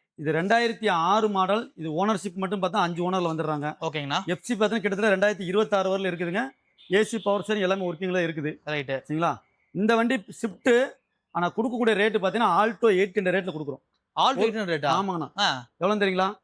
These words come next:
Speaker 1: ஒரு லட்சத்தி இருபத்தஞ்சாயிரம் ரூபாய்.
Speaker 2: என்னண்ணா சொல்றீங்க, ஸ்விஃப்டா?
Speaker 1: ஆமாங்க, ஸ்விஃப்ட் பக்கா ரன்னிங் கண்டிஷன்ல இருக்கு.
Speaker 2: ஆ.
Speaker 1: ஒரு லட்சத்தி இருபத்தஞ்சாயிரம் ரூபாய். அதுவுமே பிக்சடுன்றீங்களா? கிடையாது. அதுலயும் கம்மி பண்ணி கொடுக்குறோம். நேர்ல வாங்க, வண்டியை விசிட் பண்ணுங்க, பெஸ்ட்டா பண்ணி கொடுப்போம்.
Speaker 2: அதாவது பாத்தீங்கன்னா, வண்டி எடுத்து டிரைவிங் பழகுறீங்க, ஒரு நல்ல வண்டியை வச்சு ஓட்டணும்னு நினைக்கிறீங்க,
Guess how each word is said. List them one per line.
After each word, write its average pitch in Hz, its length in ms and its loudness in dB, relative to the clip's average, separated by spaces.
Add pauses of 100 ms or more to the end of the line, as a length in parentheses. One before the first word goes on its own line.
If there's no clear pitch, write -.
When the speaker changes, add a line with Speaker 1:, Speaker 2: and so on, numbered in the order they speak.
(400)
Speaker 1:
ஒரு 202 220 2
லட்சத்தி 220 220 -6
இருபத்தஞ்சாயிரம் 175 440 0
ரூபாய். 147 200 -4 (320)
Speaker 2:
என்னண்ணா 254 240 2
சொல்றீங்க, 190 260 -2
ஸ்விஃப்டா? 208 320 0 (180)
Speaker 1:
ஆமாங்க, 175 360 0
ஸ்விஃப்ட் 254 440 -2
பக்கா 180 280 0
ரன்னிங் 196 300 -2
கண்டிஷன்ல 196 340 -2
இருக்கு. 214 360 0 (120)
Speaker 2:
ஆ. 156 280 0
Speaker 1:
ஒரு 208 240 4
லட்சத்தி 220 220 -6
இருபத்தஞ்சாயிரம் 190 520 0
ரூபாய். 170 240 0 (440)
அதுவுமே 208 300 0
பிக்சடுன்றீங்களா? 196 600 0
கிடையாது. 170 400 0 (260)
அதுலயும் 202 260 2
கம்மி 202 100 2
பண்ணி 208 140 -2
கொடுக்குறோம். 175 400 -4 (460)
நேர்ல 214 200 2
வாங்க, 214 280 2
வண்டியை 196 260 0
விசிட் 180 140 -6
பண்ணுங்க, 196 300 -4
பெஸ்ட்டா 165 160 -2
பண்ணி 147 120 -2
கொடுப்போம். 131 220 -6
Speaker 2:
அதாவது 220 380 0
பாத்தீங்கன்னா, 202 460 0 (120)
வண்டி 190 280 -2
எடுத்து 220 220 0
டிரைவிங் 196 420 -2
பழகுறீங்க, 185 520 -4
ஒரு 160 120 -8
நல்ல 170 240 0
வண்டியை 214 240 -2
வச்சு 170 300 -2
ஓட்டணும்னு 190 180 -2
நினைக்கிறீங்க, 175 500 -4